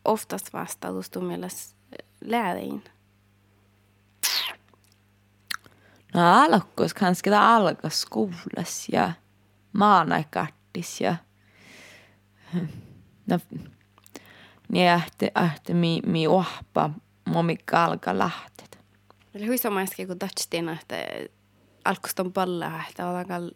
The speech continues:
Speaker 1: det on mun shadda. Ja on mun shadda mesta värsta, kun stämplade, kun vaattisin.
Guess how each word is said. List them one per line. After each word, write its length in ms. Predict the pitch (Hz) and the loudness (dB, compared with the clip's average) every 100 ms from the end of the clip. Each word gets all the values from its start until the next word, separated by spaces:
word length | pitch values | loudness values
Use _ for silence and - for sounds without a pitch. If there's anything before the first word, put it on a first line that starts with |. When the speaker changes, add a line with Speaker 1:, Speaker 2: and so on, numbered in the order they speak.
| - - | -16 -8
Speaker 1:
det 180 | 185 170 | -6 -4
on 100 | 170 | -4
mun 140 | 170 | -6
shadda. 420 | - 170 170 - 170 _ - - _ _ _ _ - | -6 -8 -8 -10 -12 _ -20 -20 _ _ _ _ -4
Ja 80 | 196 | 0
on 100 | 220 | 2
mun 120 | 196 | 2
shadda 300 | - 190 180 185 175 | 0 -4 -2 -4 -4
mesta 500 | - 196 208 196 - 180 | -4 -2 0 -2 -6 -6
värsta, 400 | 175 175 - 170 | -6 -8 -8 -10
kun 180 | 185 165 | -10 -10
stämplade, 920 | - - 185 190 175 - - 127 180 - | -10 -6 -2 -2 -4 -6 -10 -8 -8 -8
kun 280 | 165 180 190 | -6 -6 -2
vaattisin. 840 | 202 190 _ - 208 - - 196 | -2 -2 _ -10 -10 -8 -12 -12